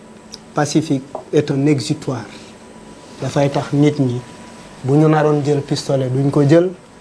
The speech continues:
bu ñu naroon jël jaasi, duñ ko jël, bu ñu naroon xeex, duñu xeex. Ce qui pose problème, c'est les manifestations que l'on interdit.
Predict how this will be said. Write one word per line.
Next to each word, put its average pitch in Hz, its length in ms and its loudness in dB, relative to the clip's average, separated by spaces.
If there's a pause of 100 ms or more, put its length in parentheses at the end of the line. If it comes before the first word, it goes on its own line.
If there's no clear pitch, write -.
(180)
bu 143 140 -2
ñu 151 100 0
naroon 147 340 0
jël 139 220 0
jaasi, 135 320 -2
duñ 127 180 -2
ko 127 180 -6
jël, 156 180 4
bu 135 160 -4
ñu 139 120 0
naroon 135 280 -4
xeex, 147 280 -6
duñu 139 220 -2
xeex. 131 420 -8 (1600)
Ce - 140 6
qui 226 160 2
pose 214 260 2
problème, 170 460 -4
c'est 175 180 -6
les 147 100 0
manifestations 156 840 -2
que 156 140 -4
l'on 135 280 -2
interdit. 127 580 -6